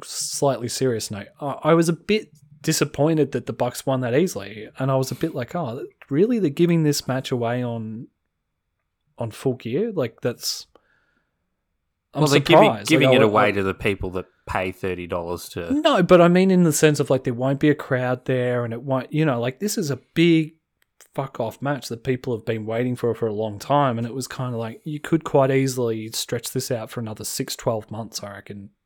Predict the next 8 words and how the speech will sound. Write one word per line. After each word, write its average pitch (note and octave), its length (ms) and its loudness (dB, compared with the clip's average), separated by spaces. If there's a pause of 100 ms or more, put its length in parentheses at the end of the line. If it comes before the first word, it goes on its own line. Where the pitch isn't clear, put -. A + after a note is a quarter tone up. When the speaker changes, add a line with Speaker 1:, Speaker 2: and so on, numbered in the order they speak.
(100)
Speaker 1:
um, G2+ 420 -10 (580)
before B2+ 300 0
you A#2 140 -2
actually A2+ 260 -6
give A2+ 360 -8
people G#2 540 -8 (440)
that G#2 240 -6
match. - 560 -14